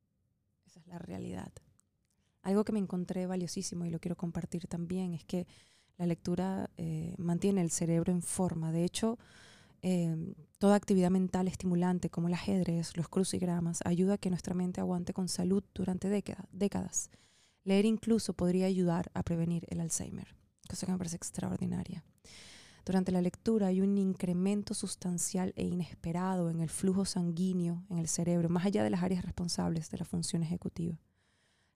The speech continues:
normalmente asociadas con prestar atención a una tarea, explica Natalie Phillips, responsable de una investigación extraordinaria que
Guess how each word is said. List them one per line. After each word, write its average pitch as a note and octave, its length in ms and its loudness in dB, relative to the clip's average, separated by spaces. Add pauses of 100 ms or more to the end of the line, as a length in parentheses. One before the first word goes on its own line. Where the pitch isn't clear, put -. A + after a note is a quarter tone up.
(720)
normalmente G3 480 4
asociadas F#3+ 500 0
con F#3 140 -6
prestar F#3 260 -4
atención F#3 600 0
a F#3+ 40 2
una F3+ 220 2
tarea, F3 380 0
explica - 540 -2
Natalie F3+ 360 2
Phillips, - 500 -4 (220)
responsable F#3 560 2
de G3 40 4
una F#3+ 80 4
investigación F#3 680 -2
extraordinaria E3 760 -4 (580)
que F3 380 0